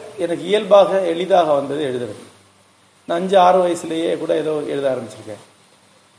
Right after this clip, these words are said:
எட்டாம் கிளாஸ் படிக்கிறதுக்குள்ளேயே நிறைய கதைகள் பிரசுரமாயிருக்கின்றன. அப்போ அது வந்து ஒரு விளையாட்டு. நான் மற்றுள்ளவங்களை போல அல்ல, ஒரு படி மேல் என்று எனக்கே சொல்லிக் கொடுக்கக்கூடிய ஒரு தருணம். பொதுவா எழுத்தாளர்கள்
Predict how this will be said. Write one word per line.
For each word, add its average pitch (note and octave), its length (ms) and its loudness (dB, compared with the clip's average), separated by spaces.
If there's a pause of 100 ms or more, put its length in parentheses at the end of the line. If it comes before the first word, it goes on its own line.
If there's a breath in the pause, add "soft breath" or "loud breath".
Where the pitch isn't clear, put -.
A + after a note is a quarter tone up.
(480)
எட்டாம் G3+ 280 2
கிளாஸ் F#3+ 280 0 (500)
படிக்கிறதுக்குள்ளேயே E3+ 680 -2
நிறைய D3 280 0
கதைகள் C#3+ 360 -4 (200)
பிரசுரமாயிருக்கின்றன. C#3+ 840 -6 (760)
அப்போ D4+ 560 -2
அது G#3+ 180 -2
வந்து G3+ 200 -2
ஒரு F3 120 -2
விளையாட்டு. F3 500 0 (340)
நான் E3+ 240 -2
மற்றுள்ளவங்களை G3+ 540 2
போல D3+ 180 -2
அல்ல, B2 280 -2 (480)
ஒரு F#3 160 2
படி F#3+ 240 0
மேல் E3 380 -2
என்று D3+ 160 -8
எனக்கே E3 480 -4
சொல்லிக் C#3+ 260 -6
கொடுக்கக்கூடிய B2 380 -10
ஒரு A2+ 300 -10 (380)
தருணம். B2 360 -8 (720 soft breath)
பொதுவா C4+ 240 6
எழுத்தாளர்கள் A3+ 680 2